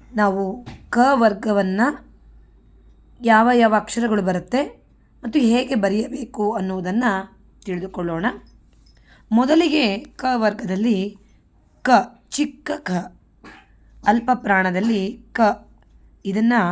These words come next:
ನಾವು ಸಣ್ಣ ವೃತ್ತ, ಅಡ್ಡಗೆರೆ, ಉದ್ದಗೆರೆ, ಮತ್ತೊಂದು ಅಡ್ಡಗೆರೆ, ಮತ್ತೊಂದು ಉದ್ದಗೆರೆ, ಈ ರೀತಿಯಾಗಿ ನಾವು ಕವನ್ನ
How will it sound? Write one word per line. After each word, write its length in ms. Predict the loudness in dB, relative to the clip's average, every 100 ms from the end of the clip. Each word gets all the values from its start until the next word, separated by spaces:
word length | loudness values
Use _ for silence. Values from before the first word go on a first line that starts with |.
| -6 -14 _ -8
ನಾವು 560 | -2 -2 0 -4 -4 _ _ _ _ _ _ _ _ _ _ _ _ _ -20
ಸಣ್ಣ 340 | -8 -4 0 0
ವೃತ್ತ, 320 | 0 -4 2 2 2 -4 _ _ _ -20 -20 -20 -20 -20 -20 _ _ -6
ಅಡ್ಡಗೆರೆ, 760 | -2 2 2 4 2 2 -2 -20 -20 -20 -20 -20 -20 -20 -6
ಉದ್ದಗೆರೆ, 800 | -4 0 0 2 0 0 -4 -20 _ _ -4
ಮತ್ತೊಂದು 480 | -4 -2 0 4 6
ಅಡ್ಡಗೆರೆ, 720 | 4 2 -4 -4 -4 -6 -14 _ _ _ _ -12
ಮತ್ತೊಂದು 680 | -12 -8 -4 -2 -4 -10 _ _ -10
ಉದ್ದಗೆರೆ, 800 | -8 -6 -6 -4 -4 -4 -6 -10 -20 -20 _ -4
ಈ 180 | 2 4
ರೀತಿಯಾಗಿ 520 | 2 -2 -6 -4 -4
ನಾವು 360 | -2 -2 -4 -4
ಕವನ್ನ 460 | 0 0 0 -2